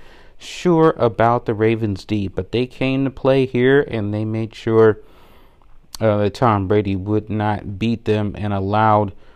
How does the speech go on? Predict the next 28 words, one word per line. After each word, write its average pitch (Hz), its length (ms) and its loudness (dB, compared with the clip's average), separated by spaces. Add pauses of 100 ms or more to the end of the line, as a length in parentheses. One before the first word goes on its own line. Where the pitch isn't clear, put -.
(140)
Lamar 101 600 2 (1400)
in 107 160 -2
the 90 60 -8
second 117 480 -4
half 101 540 -2 (420)
to - 100 -2
just 101 420 -2 (120)
<laughs> 123 140 0
go 113 220 4
crazy 98 600 -2
and 98 240 -6
to 98 100 -4
really 101 400 -2
flip - 380 -2
the 92 100 -6
switch 110 380 -4
on, 107 400 0 (480)
whereas 107 320 4
they 104 80 0
were 98 120 -2
down 110 320 0
ten 127 260 -4
to 113 80 -2
three 107 440 -2
and 98 220 -6
then 95 260 -4
came 120 380 -4
back 104 380 0